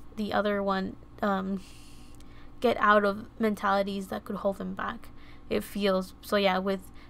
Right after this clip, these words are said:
confidence is your key to success, I feel they help each other out,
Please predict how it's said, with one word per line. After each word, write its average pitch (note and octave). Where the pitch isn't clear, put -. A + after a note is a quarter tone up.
confidence A#3
is G#3
your G3+
key G3
to G3
success, G3+
I A3
feel G#3+
they G#3
help A#3
each -
other G#3
out, C#4